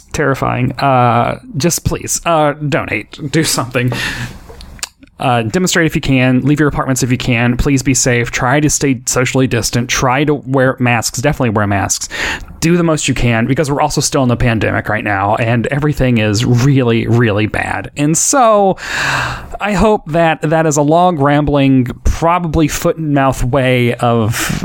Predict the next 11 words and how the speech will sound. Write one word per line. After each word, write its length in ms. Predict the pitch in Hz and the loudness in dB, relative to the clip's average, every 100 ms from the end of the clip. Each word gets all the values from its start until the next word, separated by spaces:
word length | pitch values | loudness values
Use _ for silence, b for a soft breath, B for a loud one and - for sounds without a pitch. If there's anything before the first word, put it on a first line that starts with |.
| - | -2
uh, 440 | 120 113 113 117 - | 2 2 2 0 0
urging 400 | 139 131 127 123 | 0 2 2 2
people 320 | 120 113 113 | 0 0 0
to 200 | - 104 123 - - | 0 -4 -6 -14 -6
take 220 | 185 180 | -4 0
action 520 | 190 - 107 107 - - | 0 0 -4 -4 -6 -6
in 220 | 147 147 | -2 0
any 160 | 147 135 | 2 2
way 100 | 127 | 2
you 100 | 117 | 0
can. 380 | - 104 113 | -2 -2 -4